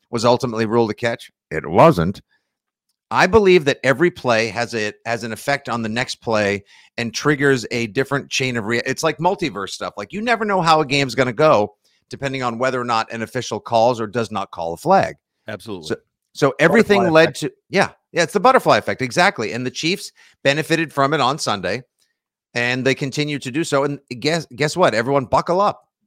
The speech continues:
Speaker 1: get a helmet. Life sucks, mofos. They're, it's gonna go that way for a while to come. It's just,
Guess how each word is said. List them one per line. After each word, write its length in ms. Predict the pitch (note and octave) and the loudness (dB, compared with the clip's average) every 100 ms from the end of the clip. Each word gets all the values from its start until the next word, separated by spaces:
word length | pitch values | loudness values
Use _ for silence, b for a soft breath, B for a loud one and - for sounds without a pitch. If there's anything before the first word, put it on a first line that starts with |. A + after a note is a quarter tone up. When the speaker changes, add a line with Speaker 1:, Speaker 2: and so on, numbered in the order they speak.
| - | -4
Speaker 1:
get 140 | D3 | 0
a 40 | |
helmet. 280 | E3+ F#3 C3+ | 2 2 0
Life 220 | G2+ C#3+ | 2 0
sucks, 240 | - F3+ - | 2 -2 2
mofos. 500 | A#2+ A2+ A#2 B2+ - | 0 2 2 0 0
They're, 180 | B2 A#2+ | -6 -4
it's 160 | C3+ - | -6 -2
gonna 180 | F3 | -2
go 140 | E3+ E3+ | 4 4
that 220 | D#3 C#3+ | 4 4
way 340 | C#3 C3+ C3 - _ _ _ _ | 6 6 4 -4 _ _ _ _
for 200 | _ C3 | _ 2
a 80 | B2 | 4
while 280 | A#2 A#2 A2 | 6 6 6
to 140 | - | 0
come. 160 | A2 A2+ A#2+ | -6 -4 -2
It's 200 | B2 - | -4 -2
just, 160 | F#3+ | -4